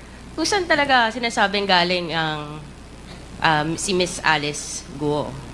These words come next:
no? And then itong si Lin Wenyi,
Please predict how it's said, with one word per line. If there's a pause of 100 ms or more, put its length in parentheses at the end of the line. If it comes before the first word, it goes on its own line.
(160)
no? (800)
And
then
itong
si (420)
Lin
Wenyi,